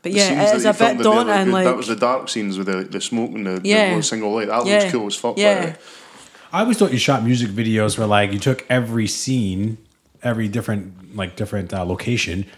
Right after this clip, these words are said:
Speaker 3: and you just did the video there. You just did the entire song there, and then they just kinda edited it out. Is that not how they do it?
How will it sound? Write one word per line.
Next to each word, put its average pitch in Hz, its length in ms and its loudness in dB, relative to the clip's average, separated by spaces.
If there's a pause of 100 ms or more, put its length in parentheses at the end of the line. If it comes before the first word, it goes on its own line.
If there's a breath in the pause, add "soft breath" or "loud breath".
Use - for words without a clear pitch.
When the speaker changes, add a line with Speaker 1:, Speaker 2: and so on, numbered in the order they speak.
(140 loud breath)
Speaker 3:
and 107 80 -2
you 104 60 0
just - 500 -4
did 127 160 2
the 110 40 2
video 107 300 2
there. 107 140 2
You 95 80 0
just 95 260 -4
did 107 100 -2
the 101 100 0
entire 107 380 0
song 101 300 0
there, 101 280 0
and 95 100 -2
then 95 80 0
they 98 120 0
just 98 240 -6
kinda 98 220 -4 (100)
edited 101 300 -2
it 95 80 -4
out. 123 480 0
Is 95 140 -4
that 127 120 -2
not 143 120 -2
how 143 100 -2
they 156 100 -2
do 202 200 -4
it? 247 80 -14